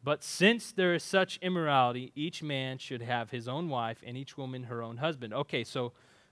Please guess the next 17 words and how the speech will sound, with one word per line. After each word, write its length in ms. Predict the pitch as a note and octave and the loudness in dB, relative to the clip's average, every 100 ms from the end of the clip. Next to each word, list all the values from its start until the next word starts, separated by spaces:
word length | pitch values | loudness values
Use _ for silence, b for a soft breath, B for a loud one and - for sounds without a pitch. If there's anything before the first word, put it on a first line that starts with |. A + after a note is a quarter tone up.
| _ | _
clearly 300 | F3 E3 D#3+ | 6 6 4
Paul's, 540 | - E3 D#3+ D#3+ - _ _ | 2 6 8 6 -2 _ _
Paul 200 | - D3 | 2 4
says 220 | - B2+ | 4 -2
it's 140 | A#2+ A2+ | -4 -2
good. 320 | C3+ F#3 F#3+ - | 4 4 2 -6
If, 120 | C3+ _ - | -12 _ -12
if 100 | A#2+ - | -10 -8
you're 140 | C3+ | -2
not 120 | D3 | -2
gonna 140 | C#3+ C#3+ | -2 -6
get 80 | |
married, 300 | C#3+ C#3+ C#3+ | -4 -6 -4
that's 240 | C3 C3 - | -4 -6 -8
cool. 360 | - C3+ G#2 - _ _ _ _ _ B2 | -4 -4 -6 -12 _ _ _ _ _ -6
That's 260 | C#3 - | -6 -6
cool. 340 | - C#3+ G#2+ | -4 -2 -4